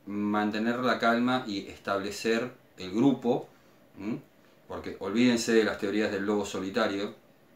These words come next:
Si tienen la desgracia de tener que evacuarse solos, como yo, eh, créanme, no es lindo, no es bueno. O sea, van a sobrevivir, no van a tener vida. Así que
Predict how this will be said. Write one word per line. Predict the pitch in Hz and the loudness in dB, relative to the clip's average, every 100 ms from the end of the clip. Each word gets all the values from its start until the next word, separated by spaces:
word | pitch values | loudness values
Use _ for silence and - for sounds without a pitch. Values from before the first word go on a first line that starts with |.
| _ _ _ _ _ _ _ - | _ _ _ _ _ _ _ -18
Si | - | -8
tienen | 113 117 113 | 0 2 4
la | 107 | 2
desgracia | 101 120 120 127 | 2 2 2 2
de | 113 | 2
tener | 98 98 101 | 0 -6 -6
que | 104 101 | -4 -2
evacuarse | 92 90 101 101 - | -2 -2 -4 -6 -6
solos, | 95 - 117 120 123 - - - - - - - - | -6 0 4 6 4 0 -18 -20 -20 -20 -20 -20 -20
como | 98 87 | -16 -12
yo, | - 139 151 165 165 - | 0 6 8 6 4 -8
eh, | 90 85 78 - - _ _ _ | -8 -6 -8 -14 -20 _ _ _
créanme, | - 107 104 92 78 - | -4 0 0 -2 -8 -10
no | 98 | -8
es | 107 | -2
lindo, | 120 120 101 82 73 - _ - - - | 2 2 2 -4 -10 -16 _ -20 -20 -14
no | 98 104 | -4 -2
es | |
bueno. | 104 110 113 95 82 - _ _ - _ | 0 2 2 0 -6 -10 _ _ -20 _
O | |
sea, | - 95 | -8 -6
van | 95 104 | -4 -2
a | 110 107 - | -2 -4 -12
sobrevivir, | - 95 92 98 101 113 110 101 80 | -12 -8 -6 -2 2 4 4 2 -6
no | 92 | -4
van | 104 | -2
a | 98 | -2
tener | 92 95 90 | -6 -8 -8
vida. | 90 90 82 76 - - _ _ _ _ | -10 -10 -6 -6 -8 -16 _ _ _ _
Así | - - 90 | -14 -12 -8
que | 104 101 | -4 -4